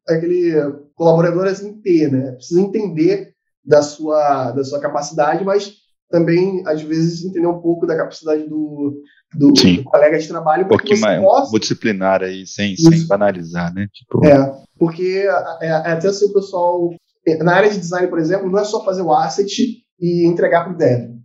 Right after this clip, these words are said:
Speaker 1: por exemplo. Geralmente todo mundo trabalha no mesmo ambiente, então quando o designer desenvolve lá o, o seu personagem, ah, fez uma casa, fez um carro, fez uma cadeira, que seja,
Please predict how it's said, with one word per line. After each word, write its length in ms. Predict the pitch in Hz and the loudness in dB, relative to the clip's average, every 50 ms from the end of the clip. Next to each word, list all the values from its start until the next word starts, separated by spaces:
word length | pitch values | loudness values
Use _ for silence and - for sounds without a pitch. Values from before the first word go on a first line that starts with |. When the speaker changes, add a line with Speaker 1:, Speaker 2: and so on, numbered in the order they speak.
| _ _ _ _ _ | _ _ _ _ _
Speaker 1:
por 140 | - 160 160 | 0 2 4
exemplo. 500 | 170 147 135 127 120 117 117 - - - _ _ - | 4 4 4 2 0 -2 -4 -8 -14 -18 _ _ -6
Geralmente 360 | 143 180 190 196 202 202 - | -4 -2 0 -2 -2 -4 -2
todo 320 | - 220 233 254 254 - 202 | -2 0 2 2 2 2 0
mundo 280 | 190 208 220 196 175 | -2 -4 -6 -8 -8
trabalha 320 | 160 156 156 - 151 156 156 | -2 0 0 2 2 0 0
no 60 | 156 | 0
mesmo 220 | 156 156 160 160 160 | 0 -2 -2 -6 -8
ambiente, 360 | 156 160 156 160 170 160 180 | -6 -6 -4 -2 -2 -4 -4
então 180 | 185 185 180 | -4 -6 -4
quando 160 | 180 185 180 185 | -4 -2 -2 -2
o 80 | 185 | -4
designer 600 | 175 170 160 160 156 147 147 143 143 143 139 139 | -4 -4 -2 -2 0 0 2 0 0 0 0 -2
desenvolve 480 | 131 131 143 151 151 147 147 160 160 147 | -4 -6 -6 -6 -2 0 0 0 0 -2
lá 80 | 143 | -4
o, 320 | 151 151 147 143 - - - _ - 135 139 147 - | -4 -4 -6 -6 -8 -12 -14 _ 0 2 2 2 2
o 40 | 131 | -2
seu 160 | - 143 127 | -2 -2 -2
personagem, 920 | - 127 - - 123 143 175 214 220 208 202 190 170 165 165 156 147 - - - _ _ _ - | -4 -4 -4 -4 -2 0 0 2 2 2 0 0 0 2 0 0 0 -2 -4 -10 _ _ _ -4
ah, 140 | - 151 151 | -4 -4 0
fez 180 | - 170 160 | 0 0 2
uma 160 | 160 160 - | 2 0 -2
casa, 480 | - - 196 226 233 208 - 165 151 135 | -2 -2 0 2 2 2 0 0 -2 -4
fez 140 | 165 156 156 | -4 -4 -2
um 120 | 147 139 131 | -2 -2 -2
carro, 420 | - 180 202 208 190 165 156 151 | -2 0 0 2 2 0 -2 -4
fez 180 | 151 151 156 156 | -2 -2 -2 -2
uma 260 | 156 147 143 143 143 | -2 -4 -4 -6 -4
cadeira, 420 | 143 147 143 156 165 175 185 165 | -4 -6 -2 2 2 2 2 0
que 80 | - - | -4 -10
seja, 420 | - - 202 226 214 175 - 127 | -4 0 2 2 2 0 -2 -6